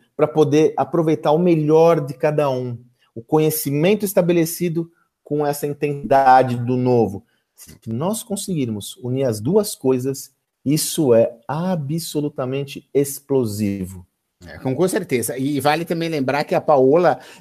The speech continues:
Speaker 2: tem, dentro da Fundação Dom Cabral, né, ela fez um
Speaker 1: Sim, ela
Speaker 2: curso que é
Speaker 1: atua.
Speaker 2: pra sucessão
Speaker 1: É,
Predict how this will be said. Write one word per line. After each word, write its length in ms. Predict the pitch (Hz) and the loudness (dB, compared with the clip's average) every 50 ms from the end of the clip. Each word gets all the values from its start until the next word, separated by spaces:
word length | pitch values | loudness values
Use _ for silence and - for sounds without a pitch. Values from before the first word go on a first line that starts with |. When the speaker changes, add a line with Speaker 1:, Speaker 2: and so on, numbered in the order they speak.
| _ _ _ | _ _ _
Speaker 2:
tem, 400 | - 143 147 156 165 170 165 - | 0 2 2 0 -2 -4 -6 -6
dentro 440 | 151 143 143 147 156 156 160 170 | -4 0 0 0 0 0 -4 -6
da 120 | 160 160 147 | -4 -4 -4
Fundação 460 | - - 156 139 139 127 - 151 156 | -4 -6 -8 -6 -6 -6 -6 -6 -6
Dom 180 | 156 156 151 135 | -6 -6 -6 -4
Cabral, 600 | - 143 123 104 101 113 117 127 143 160 160 151 | -4 -4 -4 -2 -2 -2 -2 0 0 0 0 0
né, 220 | 139 139 143 139 139 | -2 -2 -4 -4 -4
ela 300 | 139 139 139 139 139 135 | -4 -2 -2 -2 -2 -2
fez 340 | - - 147 151 160 147 160 | -4 -6 -6 -6 -6 -6 -6
um 140 | 165 151 | -6 -4
Speaker 1:
Sim, 260 | - 117 117 123 - - | -2 -2 0 0 0 0
ela 160 | 120 - 113 | 0 0 -2
Speaker 2:
curso 160 | - - 123 | -2 -4 -2
que 80 | 127 175 | -2 0
é 40 | |
Speaker 1:
atua. 100 | 165 123 | -2 -2
Speaker 2:
pra 140 | - 185 175 - | -4 -6 -8 -8
sucessão 1000 | - - 233 214 - 254 247 220 214 - - 196 185 190 214 226 220 214 - - | -6 -6 -6 -4 0 2 2 2 2 2 4 4 6 6 6 4 2 -2 -6 -10
Speaker 1:
É, 80 | - | -16